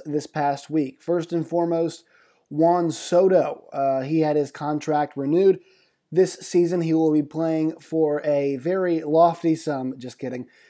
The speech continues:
Six hundred twenty-nine thousand dollars is the, the base salary, essentially, in twenty twenty. He and the Nationals were unable to come to terms on a contract. Look, this is pretty much standard. Jack Flaherty just did this.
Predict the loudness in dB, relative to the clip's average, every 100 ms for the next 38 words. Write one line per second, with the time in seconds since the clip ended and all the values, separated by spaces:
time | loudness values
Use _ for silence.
0 | _ 2 4 4 2 2 0 -2 0 2
1 | 0 0 0 0 0 0 0 2 0 -2
2 | -6 -10 _ _ _ -6 -6 -6 -4 -2
3 | -2 0 0 -2 -2 0 0 0 -2 -2
4 | -4 -4 -4 -4 -4 -6 -6 -6 -6 -6
5 | -4 -4 -6 _ _ _ _ -2 0 2
6 | 2 2 0 -2 -2 -2 -2 -4 -6 -2
7 | -4 0 4 4 2 -4 -8 -6 -6 -6
8 | -8 -6 -4 -6 -6 -6 -6 -8 -8 -8
9 | -6 -4 -2 -2 -2 -8 _ _ _ _
10 | 2 2 4 0 2 0 0 -4 -4 2
11 | 4 2 -2 -4 -2 0 0 2 0 0
12 | -2 0 2 2 0 -4 -4 0 0 0
13 | -4